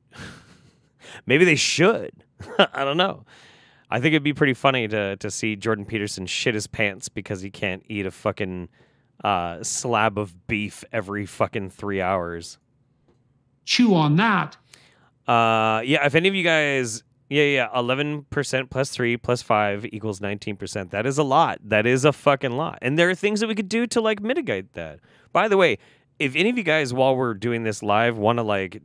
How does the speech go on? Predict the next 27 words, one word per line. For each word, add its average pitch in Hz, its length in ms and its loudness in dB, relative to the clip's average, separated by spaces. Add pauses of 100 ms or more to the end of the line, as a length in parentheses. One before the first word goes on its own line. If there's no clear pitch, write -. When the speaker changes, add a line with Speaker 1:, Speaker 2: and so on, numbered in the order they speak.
Speaker 1:
toss 107 300 -2
out 110 220 0
some, 101 340 -8
some 92 360 -8
debunking 107 500 -4
stats 117 420 -2
in 101 60 -8
the 101 60 -4
chat, 113 340 -4
feel 87 160 -8
free. 139 360 -4
I, 92 440 -8
it's, 92 400 -10 (760)
I, 127 160 2
I'm, 131 260 2
I'm 131 180 0
working 143 340 2
with 110 140 -2
limited 107 340 -2
screens 101 420 -4
at 90 120 -8
the 98 80 -4
moment, 90 400 -6 (160)
but 87 120 -12
here. 92 240 -10 (2000)
Speaker 2:
Ex 208 280 2
Hodos, 151 640 2